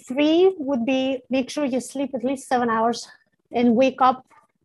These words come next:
refreshed. So, you know, make sure you're comfortable sleeping, you're not too hot, you're not too cold, you wake up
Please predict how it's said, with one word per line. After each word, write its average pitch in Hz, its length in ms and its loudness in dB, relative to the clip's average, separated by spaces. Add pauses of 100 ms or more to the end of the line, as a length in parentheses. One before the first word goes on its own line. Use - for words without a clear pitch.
(120)
refreshed. 254 760 -4
So, 233 580 -4 (460)
you 233 140 -6
know, 214 140 -4
make 220 200 -6
sure 214 140 -4
you're 202 100 -4
comfortable 294 520 -2
sleeping, 277 460 0
you're 214 120 0
not 208 200 -6
too 214 80 -4
hot, 269 300 0
you're 233 100 0
not 226 160 -4
too 240 80 -6
cold, 285 460 0
you 233 140 -2
wake 233 280 -4
up 254 260 0